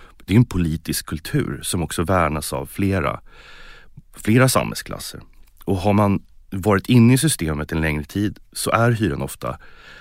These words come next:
en bråkdel av vad man skulle kunna få betala i andra europeiska storstäder.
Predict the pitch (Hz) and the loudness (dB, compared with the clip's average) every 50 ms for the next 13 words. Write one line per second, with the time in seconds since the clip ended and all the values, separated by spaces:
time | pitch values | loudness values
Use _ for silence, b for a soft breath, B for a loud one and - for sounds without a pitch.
0 | B B B 107 92 80 - - - 147 - - - - - - - 151 117 82 | B B B -2 -2 0 0 0 0 0 0 -2 -6 -10 -6 -2 0 0 0 0
1 | - 73 80 82 82 82 - - 85 80 - 87 87 80 - - - 85 82 76 | 0 -2 -4 -4 -4 -4 -4 -4 -6 -4 -4 -4 -4 -4 -4 -6 -4 -4 -4 -2
2 | 76 - - 98 104 98 87 82 80 76 85 87 82 85 87 113 120 113 - - | -4 -4 -2 0 0 0 0 0 0 0 0 0 0 0 0 -2 -2 -4 -4 -10
3 | - - 104 110 - - - - - - - - - - 82 - - - - - | -10 -6 -6 -6 -6 -6 -8 -8 -8 -10 -10 -10 -10 -10 -10 -10 -10 -12 -14 -14
4 | - | -16